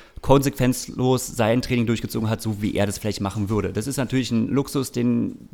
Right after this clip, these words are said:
den kann Joel machen. Joel hat natürlich irgendwie so, äh, Limitierungen, die sind gegeben aufgrund, äh, gewisser, ähm, Ressourcen, die er nicht hat. Aber ansonsten, äh, kann er oder können wir als Gruppe auch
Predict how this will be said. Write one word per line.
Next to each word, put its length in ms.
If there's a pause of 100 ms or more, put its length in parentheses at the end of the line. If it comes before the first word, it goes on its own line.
(220)
den 100
kann 160
Joel 160
machen. 320 (340)
Joel 160
hat 100
natürlich 480
irgendwie 240
so, 380
äh, 200
Limitierungen, 680
die 100
sind 160
gegeben 360
aufgrund, 560
äh, 340 (220)
gewisser, 680
ähm, 360 (680)
Ressourcen, 460
die 100
er 80
nicht 160
hat. 180 (760)
Aber 160
ansonsten, 760
äh, 300
kann 200
er 240
oder 100
können 180
wir 100
als 120
Gruppe 240
auch 200